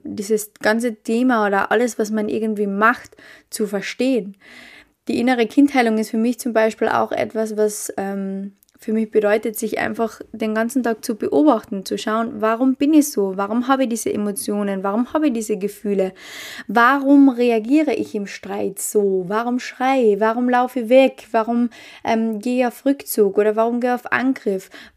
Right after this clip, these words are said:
was genau ist das, ähm, was genau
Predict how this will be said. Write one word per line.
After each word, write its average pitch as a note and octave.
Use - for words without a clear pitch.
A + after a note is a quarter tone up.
was C4
genau B3+
ist B3+
das, -
ähm, G3
was B3+
genau C4